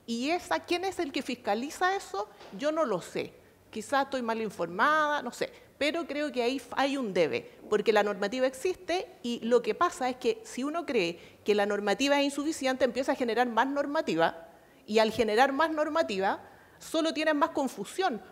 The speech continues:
porque hay actores que no entienden qué fue lo que cambió con la última normativa. Y uno dirá, "Pucha, que les falta un equipo de asesores", o quizás, no sé, no sé por qué no entienden. Pero ahí hay un tema persistente.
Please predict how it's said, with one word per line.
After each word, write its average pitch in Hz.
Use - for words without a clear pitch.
porque 214
hay 220
actores 294
que 226
no 240
entienden 302
qué 294
fue 302
lo 285
que 226
cambió 202
con 240
la 208
última 214
normativa. 214
Y 214
uno 226
dirá, 190
"Pucha, 220
que 185
les 165
falta 208
un 196
equipo 190
de 185
asesores", 226
o 233
quizás, 214
no 214
sé, 247
no 226
sé 254
por 220
qué 220
no 220
entienden. -
Pero 202
ahí 233
hay 262
un 262
tema 254
persistente. 190